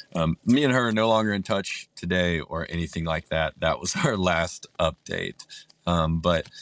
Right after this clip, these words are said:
God used that scenario to just show me that he's, he's still good even when I'm not obeying as long, um, and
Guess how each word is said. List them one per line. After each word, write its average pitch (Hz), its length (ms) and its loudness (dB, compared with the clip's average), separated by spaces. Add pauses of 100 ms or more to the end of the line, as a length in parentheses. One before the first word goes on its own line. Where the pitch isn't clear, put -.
(360)
God 127 240 2
used 120 420 0
that 127 300 2
scenario 113 440 4
to 98 120 2
just 90 240 0
show 90 280 2
me 107 200 6
that 87 200 2
he's, 95 440 -2
he's 139 200 0
still 123 240 2
good 107 280 4
even 95 320 4
when 80 120 2
I'm 82 320 2
not 76 220 2
obeying 82 600 -2
as 85 120 -10
long, 78 240 -4 (260)
um, 78 360 0 (120)
and 87 380 2